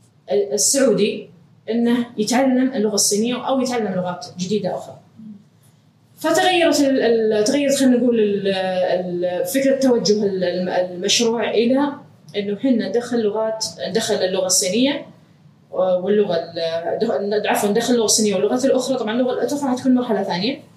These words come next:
لكن مبدئيًا كانت حتكون اللغة الصينية واللغة الإنجليزية.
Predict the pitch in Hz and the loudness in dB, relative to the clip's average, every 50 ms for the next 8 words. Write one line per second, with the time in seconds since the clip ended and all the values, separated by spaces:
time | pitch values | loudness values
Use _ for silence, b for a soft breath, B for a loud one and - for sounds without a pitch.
0 | - 233 220 220 220 - 269 262 269 180 214 214 214 202 - 220 196 - - - | -12 -4 -2 -2 2 4 4 4 4 4 2 2 2 0 -2 -2 -4 -2 -4 -4
1 | - 202 196 - 220 196 190 202 190 185 - 220 233 262 269 269 254 226 226 208 | -6 -6 -8 -6 -4 -2 -2 -2 -2 0 0 2 2 2 2 2 0 0 -2 -4
2 | 196 170 175 170 156 160 170 214 269 285 - | -4 -6 -6 -6 -6 -4 -4 -4 -4 -4 -6